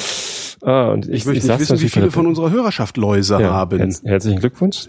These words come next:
Speaker 2: Läuse haben.
Speaker 1: <laughs> Läuse. Ähm, das ist echt eine Pest. Bringt man aus der Schule.
Speaker 2: Ja.
Speaker 1: Erstaunlicherweise bringt meine Frau sowas nie aus dem Kindergarten mit.
Speaker 2: Mhm.
Speaker 1: Ich dachte immer früher so, da, da kommen alle möglichen Pestarten.
Speaker 2: Nee, das scheint
Speaker 1: Schlepp-,
Speaker 2: in der,
Speaker 1: schleppt sie mir rein.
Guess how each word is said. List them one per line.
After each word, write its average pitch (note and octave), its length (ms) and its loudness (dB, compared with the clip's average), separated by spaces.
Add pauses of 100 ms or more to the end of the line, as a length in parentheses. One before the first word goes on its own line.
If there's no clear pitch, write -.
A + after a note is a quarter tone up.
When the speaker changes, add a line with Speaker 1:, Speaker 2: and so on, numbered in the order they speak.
Speaker 2:
Läuse D2 840 -2
haben. C2 720 -6
Speaker 1:
<laughs> - 40 -20
Läuse. G#2+ 420 -6 (760)
Ähm, G2+ 360 2
das F#2 200 0
ist G2+ 120 -6
echt - 220 -6
eine F#2+ 180 -2
Pest. - 460 -6 (800)
Bringt A#2+ 180 -4
man G#2 120 0
aus G#2 120 -2
der G#2+ 80 -2
Schule. - 480 -2
Speaker 2:
Ja. A#2+ 80 -6
Speaker 1:
Erstaunlicherweise B2+ 580 0
bringt A#2+ 180 2
meine G#2 200 2
Frau B2+ 220 0
sowas B2+ 280 2
nie C#3+ 220 4
aus - 140 0
dem C3 80 -4
Kindergarten E2+ 520 -2
mit. F2 220 -4 (100)
Speaker 2:
Mhm. C#3 220 -2 (160)
Speaker 1:
Ich - 80 -20
dachte - 240 -2
immer G2 160 2
früher A2 260 2
so, G2+ 240 2
da, G2 220 0
da G2 220 -2
kommen G2 260 0
alle G2 180 4
möglichen G2 480 2
Pestarten. A2 800 -2 (240)
Speaker 2:
Nee, E3 80 4
das C3+ 120 0
scheint C#3+ 180 -2
Speaker 1:
Schlepp-, - 80 4
Speaker 2:
in C#3+ 60 -2
der, C#3 60 0
Speaker 1:
schleppt G#2 220 0
sie - 80 -4
mir F2+ 100 2
rein. A2 220 4